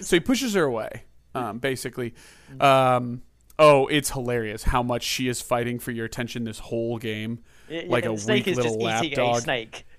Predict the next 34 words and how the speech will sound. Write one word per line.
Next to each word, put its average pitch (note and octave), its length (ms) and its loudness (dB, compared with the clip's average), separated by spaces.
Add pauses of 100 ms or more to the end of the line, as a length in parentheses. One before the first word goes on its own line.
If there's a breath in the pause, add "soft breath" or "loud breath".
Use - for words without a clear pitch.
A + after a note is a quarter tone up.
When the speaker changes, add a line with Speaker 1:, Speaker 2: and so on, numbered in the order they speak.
Speaker 2:
<laughs> - 200 -14
Speaker 1:
And D3+ 180 4
Snake F3 540 0
is C#3+ 320 0 (100)
ju-, D3+ 640 0
he's E3+ 400 0
not C4 180 4
oblivious. D#3+ 560 2
He's D3+ 160 -6
actually, D#3 540 -2
like, A#2+ 420 -6
just F3+ 300 -6
the A#2 160 -6
opposite. B2+ 560 0 (280 loud breath)
There's F3 180 2
another F3+ 360 6
scene C#3 360 -2
that C3 120 -4
we'll C3+ 120 -2
talk C3+ 280 2
about B2 300 -2
in B2+ 60 -8
a A#2+ 40 -10
second B2+ 460 -2 (280 loud breath)
that's C3+ 180 0
even C3+ 220 2
worse. B2 540 0
Um, A#2 440 -2 (260)
but, C3 420 -2
uh, B2 300 -2 (1000)
but C#3 220 0
yeah, C3+ 320 2 (400)
um, A2+ 240 -8 (1120 soft breath)
uh, B2+ 680 0